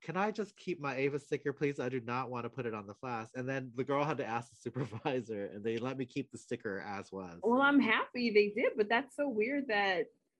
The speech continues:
Speaker 2: I guess that was, like, their game plan going in.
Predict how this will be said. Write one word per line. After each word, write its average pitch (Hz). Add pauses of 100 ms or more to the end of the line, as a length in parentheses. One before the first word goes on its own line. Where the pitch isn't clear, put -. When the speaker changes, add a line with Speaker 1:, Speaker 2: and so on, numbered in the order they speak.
(260)
Speaker 2:
I 165
guess 185
that 185
was, 175
like, 165 (300)
their 175
game 170
plan 180
going 175
in. 254